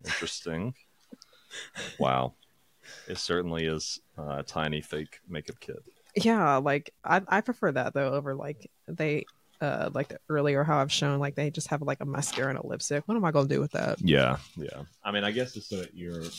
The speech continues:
Speaker 1: brats can, uh, hold lipstick, but,
Speaker 2: If I,
Speaker 1: you
Speaker 2: if
Speaker 1: know.
Speaker 2: I had actual dolls, it'd be different.
Speaker 1: Yeah. Now, what day is this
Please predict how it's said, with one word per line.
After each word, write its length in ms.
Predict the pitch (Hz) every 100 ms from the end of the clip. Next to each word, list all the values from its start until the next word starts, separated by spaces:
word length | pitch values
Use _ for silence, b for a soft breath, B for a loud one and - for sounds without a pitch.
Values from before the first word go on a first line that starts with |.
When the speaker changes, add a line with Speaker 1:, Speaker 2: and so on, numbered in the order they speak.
| 92
Speaker 1:
brats 680 | 87 92 85 85 - -
can, 440 | - 85 78 76 71
uh, 360 | 67 65 67 -
hold 300 | - 90 71
lipstick, 560 | 71 85 - - 69 -
but, 140 | - 185
Speaker 2:
If 80 | 185
I, 100 | 180
Speaker 1:
you 80 | -
Speaker 2:
if 40 |
Speaker 1:
know. 60 | -
Speaker 2:
I 60 |
had 160 | 196 175
actual 340 | 147 165 151
dolls, 340 | 139 135 - -
it'd 140 | 104
be 100 | 117 -
different. 400 | - - - -
Speaker 1:
Yeah. 260 | - - -
Now, 120 | 98 95
what 220 | 117 104
day 180 | 95 92
is 160 | 85
this 460 | - 71 - - -